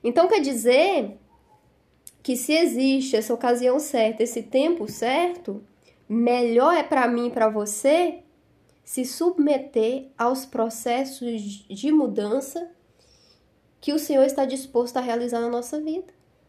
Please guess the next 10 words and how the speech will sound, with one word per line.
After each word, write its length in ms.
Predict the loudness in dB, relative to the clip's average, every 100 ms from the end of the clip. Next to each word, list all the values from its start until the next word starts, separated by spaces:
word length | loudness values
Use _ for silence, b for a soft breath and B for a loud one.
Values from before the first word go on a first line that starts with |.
| _ _ _ _ _ _ _ _ _ _ _ _ _ _ _ _ _ _ _ _ B B B -8
É, 400 | -4 0 0 2
é, 40 |
é, 360 | 2 0 0 -2
é 40 |
mais 320 | 0 2 0
sábio 580 | -2 -6 -2 0 2 2
a 60 | 2
gente 260 | 0 -4
dar 300 | -4 0 2
ouvidos 960 | 0 -2 -4 0 0 -2 -4 -6 -8